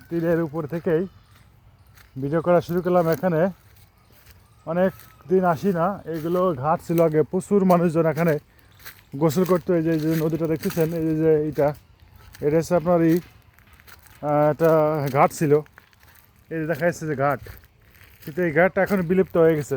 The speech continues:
তার কারণ এখন আর এখানে কেউ গোসল করতে আসে না, প্লাস এই ঘাটটা এখনও কেউ আসে না। দেখেন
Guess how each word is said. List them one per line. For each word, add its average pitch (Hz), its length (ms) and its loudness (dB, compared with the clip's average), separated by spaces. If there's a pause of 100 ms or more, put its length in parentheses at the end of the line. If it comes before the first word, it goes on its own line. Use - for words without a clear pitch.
তার 156 120 -6
কারণ 160 240 -2
এখন 170 200 -4
আর 170 120 2
এখানে 175 200 0 (840)
কেউ 165 200 -2
গোসল 160 280 -2
করতে 180 180 -2 (100)
আসে 175 220 -2
না, 180 60 2 (960)
প্লাস 165 320 2 (1200)
এই 156 140 0
ঘাটটা 160 220 0 (100)
এখনও 175 280 -2
কেউ 175 100 2 (100)
আসে 156 200 -4
না। 127 140 -6
দেখেন 143 220 -4